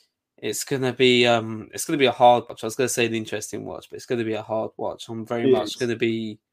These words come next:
Speaker 1: watching through in between my fingers. Just
Speaker 2: No, you're right. You're right. You know, it's gonna be a difficult
Speaker 1: as I
Speaker 2: one.
Speaker 1: pray.
Speaker 2: It's not gonna be the easiest game. Um, Saturday night, I'm gonna be at home watching it, you know,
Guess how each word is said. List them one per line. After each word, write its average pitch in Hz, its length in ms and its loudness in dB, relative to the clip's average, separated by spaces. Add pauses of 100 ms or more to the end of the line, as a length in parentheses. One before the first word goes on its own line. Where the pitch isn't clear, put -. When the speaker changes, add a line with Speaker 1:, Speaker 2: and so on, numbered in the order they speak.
(140)
Speaker 1:
watching 113 540 -2
through 110 540 -8 (180)
in 117 100 -8
between 110 280 -8
my 104 100 -10
fingers. 110 640 -8
Just - 240 -16 (260)
Speaker 2:
No, 139 220 4
you're 143 160 6
right. 165 260 6
You're 127 100 -4
right. 147 300 0
You 110 80 -10
know, 117 140 -6
it's 117 160 -8
gonna 139 180 -6
be 120 140 -6
a 110 40 -6
difficult 113 300 -8
Speaker 1:
as 104 100 -6
I 110 100 -2
Speaker 2:
one. 117 100 -6
Speaker 1:
pray. 90 300 -8 (760)
Speaker 2:
It's - 160 -14
not 127 100 -8
gonna 123 160 -6
be 113 240 -10
the 110 80 -10
easiest 104 360 -12
game. 104 340 -6 (260)
Um, 104 480 -6
Saturday 104 440 -4
night, 104 320 -6
I'm 101 60 -14
gonna 104 120 -10
be 98 100 -6
at 90 80 -6
home 98 320 -6
watching 98 340 -12
it, 95 180 -10 (180)
you 98 80 -10
know, 92 240 -6